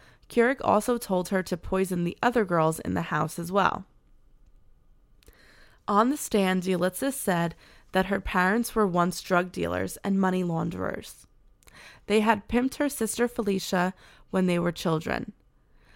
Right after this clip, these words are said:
She also claimed that Couric agreed to pay her parents if she too attempted to poison and kill Larry Ray.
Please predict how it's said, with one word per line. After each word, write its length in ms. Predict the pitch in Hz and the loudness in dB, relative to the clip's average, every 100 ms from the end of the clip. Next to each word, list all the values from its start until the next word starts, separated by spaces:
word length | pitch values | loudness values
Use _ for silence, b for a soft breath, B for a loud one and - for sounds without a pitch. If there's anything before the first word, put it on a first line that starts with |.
| b | b
She 220 | b - 240 | b -6 0
also 340 | 208 220 - 320 | 2 2 2 -2
claimed 400 | - 220 202 196 | 2 2 4 2
that 220 | - - | 0 -2
Couric 360 | 226 208 240 | 2 2 2
agreed 600 | 269 208 190 185 185 190 - - | -2 -6 -4 -2 -2 -4 -8 -10
to 120 | - | -8
pay 260 | 202 202 190 | -2 0 0
her 120 | 233 | -2
parents 640 | - 202 175 175 175 - - b b b b | -2 -2 0 0 -2 -6 -16 b b b b
if 140 | - - | -8 -6
she 240 | - 220 | -4 -4
too 360 | - - 208 196 | -2 4 4 4
attempted 480 | 180 - 180 175 180 | 0 0 -2 -2 -6
to 100 | 180 | -8
poison 580 | - - 180 175 185 185 | -6 -2 0 0 -2 -2
and 260 | - 170 | -4 -8
kill 260 | - 185 170 | -6 -4 -2
Larry 360 | - - - - | -4 -4 -6 -8
Ray. 400 | - - - | -10 -10 -14